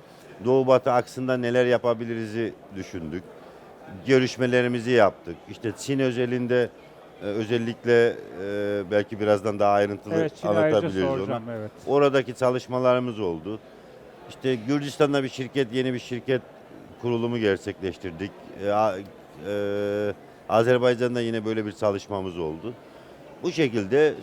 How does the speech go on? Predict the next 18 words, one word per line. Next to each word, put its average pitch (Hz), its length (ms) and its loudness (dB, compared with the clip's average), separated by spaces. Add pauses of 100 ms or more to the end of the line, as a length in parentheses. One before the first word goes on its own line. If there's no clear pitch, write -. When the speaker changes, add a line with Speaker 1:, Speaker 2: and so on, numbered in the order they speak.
(120)
Speaker 1:
süreci 120 320 -2
yönettik. 131 580 -2 (300)
Bunun 131 280 -4
içerisinde, 135 720 0 (720)
e, 85 60 -8 (760)
belki 120 480 0 (760)
şu - 180 0
an 113 160 6
şirketimizin 117 720 -4
en 117 200 -4
önemli 113 320 -2
adımlarından 110 580 -2
bir 104 60 -10
tanesi 104 380 0
olan 110 220 -2 (540)
demiryolu 123 500 0
tren 120 320 -4
işletmecisini 117 960 -6